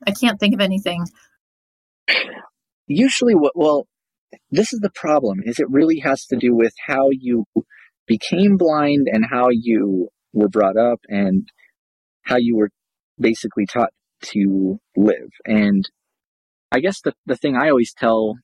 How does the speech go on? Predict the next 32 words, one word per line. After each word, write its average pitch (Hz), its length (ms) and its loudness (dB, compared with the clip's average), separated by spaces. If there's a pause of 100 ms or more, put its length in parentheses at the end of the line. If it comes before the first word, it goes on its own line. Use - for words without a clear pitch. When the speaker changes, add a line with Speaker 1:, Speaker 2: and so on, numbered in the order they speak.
(140)
Speaker 2:
drivers 110 540 -2
is 107 140 -8
that 110 180 -2
I 127 100 2
would 139 140 0
basically, 120 480 -2
if 104 140 0
I 110 80 0
got 117 180 -2
my 104 120 -2
sight 123 280 -2
back, 104 240 -2
I'd 107 200 0
basically 127 400 -4
have 110 160 -6
to 95 220 -2
relearn 113 640 2 (840)
how 127 160 -2
to 127 60 4
live 120 160 0
my 113 120 -2
life. - 280 -4 (100)
I'd 104 140 0
Speaker 1:
Yeah. - 60 4
Speaker 2:
have 98 140 -2
to 202 140 -2
learn 95 320 -2
print. 131 400 -4 (640)
I'd 113 160 -2
have 113 140 -2
to 117 100 -4
learn 107 440 0